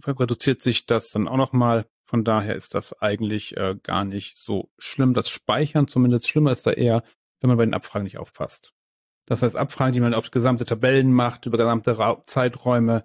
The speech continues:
kann das, äh, durchaus, äh, schwierig sein. Ich hab den Punkt aufge-, äh, reingepackt, der Looker Studio Reports mit freier Datumswahl können gefährlich sein. Weil auch wenn ich teste, irgendwie mit einem Monat oder so, heißt das ja nicht, ähm,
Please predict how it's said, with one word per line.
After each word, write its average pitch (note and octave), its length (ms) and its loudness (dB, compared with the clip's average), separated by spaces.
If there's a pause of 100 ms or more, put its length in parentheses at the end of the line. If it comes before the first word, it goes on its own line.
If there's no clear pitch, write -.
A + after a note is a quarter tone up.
(720)
kann B2 200 2
das, A#2 300 0
äh, G#2+ 160 2
durchaus, A2 880 -2
äh, G#2 160 0
schwierig C3+ 480 0
sein. A2 220 -2
Ich - 120 -6
hab C#3 80 -4
den C3 100 0
Punkt D#3+ 240 0
aufge-, C3 960 2
äh, - 200 -20
reingepackt, C3 540 -2
der B2 80 2
Looker C#3+ 240 2
Studio B2+ 300 0
Reports B2 560 0
mit A#2 160 0
freier A#2+ 400 0
Datumswahl A2+ 840 0
können A#2 400 2
gefährlich G#2+ 640 0
sein. E2+ 340 -6
Weil F#2 100 -4
auch C3 140 -2
wenn D3 100 2
ich G3 140 0
teste, E3 320 0
irgendwie B2+ 160 4
mit B2 220 0 (360)
einem C3 140 4
Monat C#3+ 400 4
oder B2 220 4
so, B2 360 0 (360)
heißt A#2 260 0
das A2+ 160 0
ja A2+ 100 2
nicht, A#2 340 4
ähm, A2 360 2